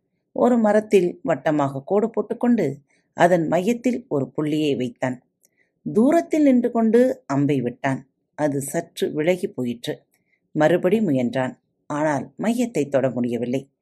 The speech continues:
இப்படி பலமுறை முயன்றும் சரியாக அந்த புள்ளியின் மீது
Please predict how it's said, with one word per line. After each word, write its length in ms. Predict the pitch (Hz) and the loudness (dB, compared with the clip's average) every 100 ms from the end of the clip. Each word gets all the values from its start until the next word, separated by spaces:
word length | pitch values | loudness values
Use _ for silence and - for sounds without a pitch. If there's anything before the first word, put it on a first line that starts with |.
| _ _ - | _ _ -6
இப்படி 400 | 202 233 320 285 | -2 0 0 0
பலமுறை 540 | - 156 208 254 302 | 2 2 4 4 4
முயன்றும் 560 | 269 196 185 202 202 196 | 2 2 -2 -2 -2 -4
சரியாக 540 | - 151 160 180 202 | 2 2 2 0 0
அந்த 220 | 208 143 139 | -2 -2 -2
புள்ளியின் 300 | 165 165 147 | -4 -2 0
மீது 420 | 139 190 156 139 | 0 0 -2 -4